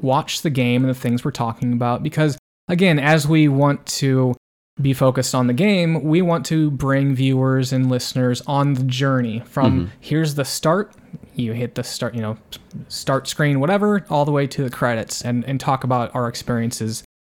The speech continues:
Speaker 1: A-, and we have varied experiences, you know. I haven't played a lot of Super Nintendo games,
Speaker 2: Mm-hmm.
Speaker 1: um, and so it'd be really great to have that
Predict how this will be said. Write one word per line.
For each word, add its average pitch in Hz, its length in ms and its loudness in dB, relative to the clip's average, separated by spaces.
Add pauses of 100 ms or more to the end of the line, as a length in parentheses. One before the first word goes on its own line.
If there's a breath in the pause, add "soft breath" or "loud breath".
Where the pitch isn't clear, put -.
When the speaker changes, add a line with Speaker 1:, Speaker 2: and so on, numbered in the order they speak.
(260)
Speaker 1:
A-, - 80 -16
and 131 320 2
we 165 120 6
have 214 160 6
varied 180 380 2
experiences, 127 680 -4
you 127 80 -2
know. 123 240 -2
I 135 80 2
haven't 151 200 2
played 135 200 2
a 131 60 2
lot 131 100 4
of 127 80 0
Super 135 280 -2
Nintendo 123 460 0
games, 127 600 -2
Speaker 2:
Mm-hmm. 85 320 0
Speaker 1:
um, 104 340 2
and 147 180 4
so 180 120 4
it'd 160 100 6
be 160 120 6
really 165 320 4
great 139 340 2
to 139 60 0
have 120 440 0
that 117 300 -2